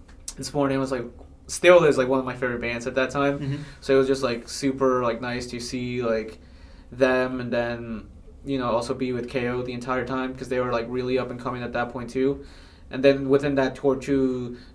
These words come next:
Speaker 1: we also, like, met up with, like, Traitors and Signs of the Swarm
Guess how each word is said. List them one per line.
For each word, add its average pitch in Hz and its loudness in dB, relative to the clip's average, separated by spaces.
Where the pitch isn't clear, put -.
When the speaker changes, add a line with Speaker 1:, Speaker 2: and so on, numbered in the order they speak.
Speaker 1:
we 135 4
also, 127 2
like, 113 -2
met 123 -4
up 123 -2
with, 123 -4
like, 117 -2
Traitors 123 -2
and 117 -8
Signs 123 -6
of 120 -14
the 117 -10
Swarm 123 -8